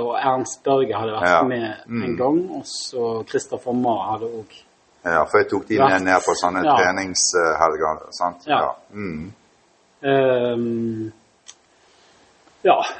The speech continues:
Speaker 1: og da visste jeg bare en, når jeg var ferdig med videregående, og så tok jeg litt ekstra utdannelse i Haugesund, men
Speaker 2: Ja.
Speaker 1: når jeg var ferdig med det, så visste jeg, jeg skal, jeg skal til Bergen, og jeg skal til trene taekwondo der, liksom.
Speaker 2: Ja.
Speaker 1: <laughs> Og så
Speaker 2: Ja.
Speaker 1: var det liksom bare å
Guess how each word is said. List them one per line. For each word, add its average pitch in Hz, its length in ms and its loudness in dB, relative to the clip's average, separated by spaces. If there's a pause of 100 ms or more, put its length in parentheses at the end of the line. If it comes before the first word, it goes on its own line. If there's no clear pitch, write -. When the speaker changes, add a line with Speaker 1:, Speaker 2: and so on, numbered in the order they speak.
(140)
Speaker 1:
og 156 100 -4 (160)
da 131 640 4 (680)
visste 165 300 -2
jeg 135 100 2
bare 127 280 2
en, 120 340 0 (180)
når 160 160 4
jeg 151 140 4
var 139 160 2 (200)
ferdig 147 300 4
med 123 120 -4
videregående, 110 720 0
og 110 540 -10
så - 160 -20
tok 127 160 -6
jeg 120 100 -2
litt 117 160 -2
ekstra 120 360 -12
utdannelse 104 380 -16
i - 40 -10
Haugesund, 107 420 -6
men 131 140 -2
Speaker 2:
Ja. 95 220 2 (340)
Speaker 1:
når 143 80 2
jeg 143 80 8
var 143 160 6
ferdig 147 260 8
med 123 140 -4
det, 170 160 4
så 160 120 -4
visste 151 180 -2
jeg, 143 60 0
jeg 131 80 -4
skal, - 180 -4 (140)
jeg 147 120 -2
skal 143 160 -4
til 147 100 0
Bergen, 135 440 2
og 349 60 -2
jeg - 80 -4
skal 143 160 -4
til 139 140 -2
trene 139 400 2
taekwondo 127 460 -2
der, 120 200 -2
liksom. 131 240 2 (120)
Speaker 2:
Ja. 214 380 8 (280)
Speaker 1:
<laughs> 160 340 -8
Og - 100 -2
så 202 120 8
Speaker 2:
Ja. 170 60 6
Speaker 1:
var 175 160 8
det 175 80 4
liksom 160 280 0
bare 180 180 4
å - 80 -4